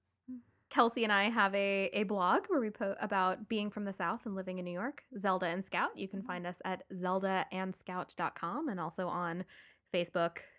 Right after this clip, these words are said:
Speaker 1: Twitter, Instagram, technically Pinterest and Tumblr.
Speaker 2: Yeah.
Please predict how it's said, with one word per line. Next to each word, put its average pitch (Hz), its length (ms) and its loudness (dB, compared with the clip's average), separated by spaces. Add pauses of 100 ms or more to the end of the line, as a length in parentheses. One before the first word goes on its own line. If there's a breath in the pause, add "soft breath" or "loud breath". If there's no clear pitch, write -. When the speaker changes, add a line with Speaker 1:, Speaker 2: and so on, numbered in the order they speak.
Speaker 1:
Twitter, 175 540 0
Instagram, 180 640 0
technically 262 420 4
Pinterest 254 580 2
and 233 300 0
Tumblr. 226 540 2
Speaker 2:
Yeah. 220 200 -4